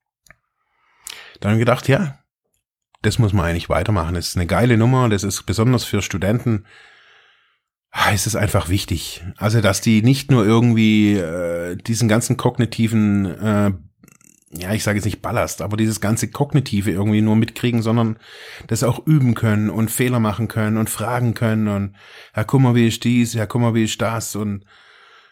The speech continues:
ja, ich vielleicht auf vieles auch keine Antwort habe. Aufs meiste hatte ich Antworten, auf eine Frage hatte ich keine Antwort, da habe ich jetzt nachgeschaut und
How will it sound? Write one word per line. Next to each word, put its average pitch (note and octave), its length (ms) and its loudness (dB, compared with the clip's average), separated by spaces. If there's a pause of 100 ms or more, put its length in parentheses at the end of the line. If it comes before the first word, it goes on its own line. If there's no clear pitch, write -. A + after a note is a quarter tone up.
(120)
ja, D#3+ 200 0
ich D3 140 0
vielleicht C#3+ 360 0
auf - 80 -2
vieles D3+ 260 2
auch A2+ 120 0
keine B2 280 0
Antwort C#3+ 320 -2
habe. G2+ 220 0
Aufs - 340 -6
meiste A2 380 0
hatte C#3+ 160 0
ich - 120 -2
Antworten, A#2+ 680 2
auf F2+ 200 -4
eine G#2+ 240 0
Frage G2 300 0
hatte F#2 120 -2
ich - 40 -8
keine B2+ 280 4
Antwort, A2 380 -2
da F#2+ 220 -2
habe F#2+ 120 -2
ich F#2 60 -4
jetzt G2+ 140 -4
nachgeschaut A2 680 -2
und D#2 220 -10